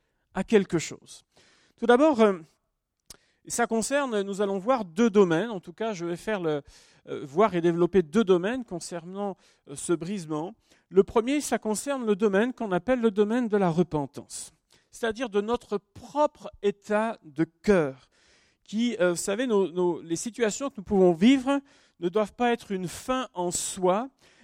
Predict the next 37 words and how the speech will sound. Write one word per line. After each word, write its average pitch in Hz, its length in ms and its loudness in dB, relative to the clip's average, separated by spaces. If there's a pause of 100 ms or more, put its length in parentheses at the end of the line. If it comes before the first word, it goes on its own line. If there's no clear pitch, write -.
mais 190 200 2
dans 233 320 2
ce - 180 -8
que 262 140 -6
nous 226 180 0
vivons, 190 480 2
nous 208 140 -4
pouvons, 233 460 0 (280)
euh, 147 160 -4
entendre, 233 640 2
la 196 160 4
parole 233 300 4
de 226 80 4
Dieu 220 160 2
peut - 100 -6
résonner 220 420 2
dans 202 120 -4
notre 190 240 -6
cœur, 196 420 0 (300)
et 214 340 0
il 202 100 -6
peut 269 140 -8
se 226 140 -6
produire 214 320 -6
ce - 80 -12
qu'on 220 80 -8
appelle 226 260 0
le 214 160 4
germe 240 460 0
de 220 80 2
l'espoir, 208 580 4 (1500)
afin 262 400 0
qu'il 214 220 -6
y 220 120 2
ait 240 220 2
un 190 180 -2
changement. 190 720 0